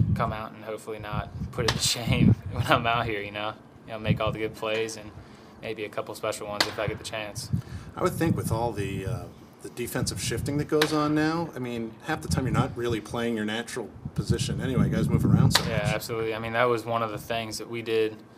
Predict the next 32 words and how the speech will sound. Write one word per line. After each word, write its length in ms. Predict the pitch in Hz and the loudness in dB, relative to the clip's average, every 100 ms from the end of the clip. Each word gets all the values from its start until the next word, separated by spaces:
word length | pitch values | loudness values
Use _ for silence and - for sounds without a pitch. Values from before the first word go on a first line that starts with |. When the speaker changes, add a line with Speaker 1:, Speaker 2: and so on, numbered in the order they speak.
| - - | -20 -8
Speaker 1:
a 60 | 127 | -2
little 220 | 139 131 | 0 2
bit 80 | 123 | 2
more 240 | 123 120 | 2 2
at 80 | 107 | 2
Double 260 | 110 107 | 0 2
A 80 | 104 | 0
was 400 | 98 - - - - | 2 2 4 4 6
shifting. 760 | 110 127 113 110 104 - - | 6 4 -2 -4 -2 4 6
And, 460 | 110 110 98 - - - - - - - | 6 4 2 0 -2 -6 -4 -4 -4 -2
you 60 | 120 | 0
know, 200 | 107 - | 2 2
some 200 | 131 120 | 4 4
of 80 | |
the 60 | 113 | 4
times 260 | 120 113 107 | 4 2 2
I'd 140 | 107 | 0
be 40 | |
playing 200 | - 117 | 0 -2
short 260 | 107 120 107 | 2 2 2
right 180 | 110 104 | -2 -2
field 400 | 120 120 117 110 | 0 2 2 0
and 120 | 110 | -6
the 40 | |
other 200 | 107 107 | -4 -4
times 260 | 107 113 110 | -4 -6 -6
I'd 60 | 110 | -6
be 60 | |
playing 240 | 120 110 - | -4 -4 -4
shortstop. 580 | 120 117 - 95 - - | -4 -4 -4 -6 -6 -10
So 340 | - 117 104 104 135 - - - - | -8 -4 -4 -4 -4 -4 -8 -10 -12
really, 460 | 120 120 117 110 | 0 2 2 -2